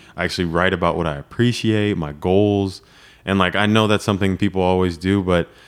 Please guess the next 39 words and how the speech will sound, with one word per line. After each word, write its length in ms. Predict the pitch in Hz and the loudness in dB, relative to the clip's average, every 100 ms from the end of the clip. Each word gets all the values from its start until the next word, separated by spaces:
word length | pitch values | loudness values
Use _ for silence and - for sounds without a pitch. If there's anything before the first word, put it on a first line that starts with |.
| - - _ _ _ _ _ - | -20 -20 _ _ _ _ _ -4
you 80 | 143 | 0
know, 120 | 95 | 0
sometimes 460 | 98 107 104 95 95 | 0 0 0 0 -2
it, 180 | 90 | -4
it 80 | 90 | -2
hits 220 | 85 92 | -2 0
you 60 | 92 | 0
when 120 | 85 | 0
it 60 | - | -2
hits 240 | 85 - | -4 -6
you. 100 | - - - | -10 -12 -14
And 480 | - 82 78 78 76 - _ - | -8 -4 -4 -6 -8 -12 _ -4
I 200 | 85 85 | -2 0
do 200 | 82 95 | 2 2
all 140 | 87 | 4
my 180 | 90 85 | 2 0
handwritten 480 | 80 90 85 82 80 | 0 -2 -2 -4 -4
notes 180 | 80 78 | -4 -6
for 100 | 82 | -6
football, 400 | - 113 87 82 | -4 -2 -2 -4
but 100 | 82 | -4
I 60 | |
was 100 | 92 | -10
like, 180 | 101 - | -10 -12
"I 60 | 120 | -16
need 140 | - | -18
a 60 | 117 | -16
personal 380 | - 92 - 87 | -12 -10 -10 -10
journal." 440 | 95 95 80 78 _ _ _ _ - | -6 -6 -6 -10 _ _ _ _ -8
And 140 | 85 | -2
I've 200 | 82 80 | -2 -4
just 260 | 80 92 85 | -2 -2 0
started, 380 | - 82 82 85 | 0 0 -2 -6
I 60 | - | -10
said, 220 | 87 78 | -10 -8
maybe 400 | 80 87 92 101 | -4 -4 -2 -4
three 320 | 101 - 104 104 | -6 -6 -2 -2
weeks 280 | 101 101 | -4 -6
ago. 380 | 110 104 113 117 | -6 -4 -4 -6